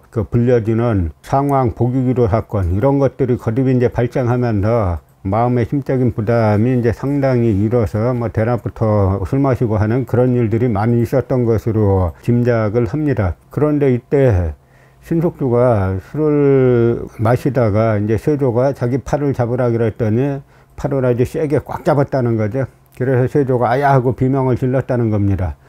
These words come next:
그걸 옆에서 세자 예종이 지켜보다가 얼굴이 하얘졌다는 거죠.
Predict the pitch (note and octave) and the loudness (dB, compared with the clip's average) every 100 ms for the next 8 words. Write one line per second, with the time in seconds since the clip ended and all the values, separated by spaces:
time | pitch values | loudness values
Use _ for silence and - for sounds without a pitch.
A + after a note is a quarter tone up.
0 | - C#3+ D3+ D#3 B2+ C3+ - - C#3+ C3+ | -4 0 4 4 4 2 -2 0 2 4
1 | C3 B2 A#2+ A#2+ A2 - C3 C#3+ C#3+ D#3+ | 4 4 4 4 2 0 0 0 -2 -6
2 | - D3+ D3 C3+ B2+ A#2+ A2+ G#2+ G2 D#2 | -4 0 0 0 2 2 2 2 0 -4
3 | B2 G#2+ B2 B2 B2 A#2 A#2 C3 - A#2 | -2 0 2 2 2 2 2 0 0 -2
4 | - A#2 A#2 G#2+ F#2+ G#2+ G2 F2+ A#2+ B2+ | 0 0 0 0 0 0 0 0 0 0
5 | B2 A2+ C#3 C#3+ C3+ B2 C3 A#2 A2 G#2+ | 0 0 -2 0 0 0 0 0 0 0
6 | A#2+ A#2 | 0 -2